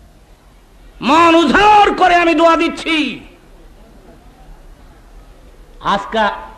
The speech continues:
আজ, আজকে আপনারা জেহাদ করেছেন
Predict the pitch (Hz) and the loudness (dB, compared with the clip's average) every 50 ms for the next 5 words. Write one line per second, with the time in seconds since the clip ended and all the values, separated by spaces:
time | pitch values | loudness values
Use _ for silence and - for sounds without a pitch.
0 | - - - 196 226 247 254 - - - - - - - - - - - - - | -20 -8 -4 -2 0 0 0 -2 -4 -10 -16 -20 -20 -20 -20 -20 -20 -20 -20 -20
1 | - - - - - - - - - - - - 208 247 302 294 302 - 302 294 | -20 -20 -20 -20 -20 -20 -20 -20 -20 -20 -8 -4 0 0 0 0 0 0 0 0
2 | 285 285 285 294 294 285 285 269 208 269 294 262 277 302 302 - - - 302 302 | 0 0 0 0 0 0 0 0 0 0 2 2 2 2 0 0 -2 -2 0 0
3 | 294 196 247 294 285 285 277 226 | 0 0 0 0 0 0 -2 -6